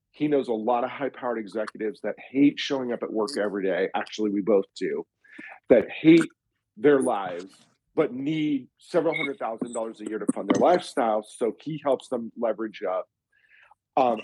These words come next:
I turn around and love side hustles from the standpoint of the tax benefits, because now you open up an entire universe of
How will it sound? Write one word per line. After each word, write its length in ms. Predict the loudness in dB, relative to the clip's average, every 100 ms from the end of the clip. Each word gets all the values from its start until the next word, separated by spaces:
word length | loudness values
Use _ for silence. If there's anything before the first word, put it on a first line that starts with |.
| -2
I 140 | -2 -6
turn 300 | -8 -12 -10
around 400 | -10 -10 -10 -12 -10
and 160 | -8
love 300 | -2 0 0
side 280 | -4 -4 -4
hustles 420 | -6 -10 -8 -10
from 160 | -6 -4
the 80 | -4
standpoint 720 | -6 -2 -2 -2 0 0 0
of 240 | 2 2 2
the 100 | 0 -2 -2
tax 340 | 0 0 -4 -2
benefits, 680 | -2 -2 -2 -2 -2 -4 -18 _ _
because 300 | -4 0 2
now 280 | 4 6 6
you 220 | 4 2
open 240 | 0 0 -2
up 120 | -8
an 80 | -8
entire 520 | -10 -10 -6 -4 -4
universe 720 | -8 -6 0 0 0 -6 -6
of 100 | -12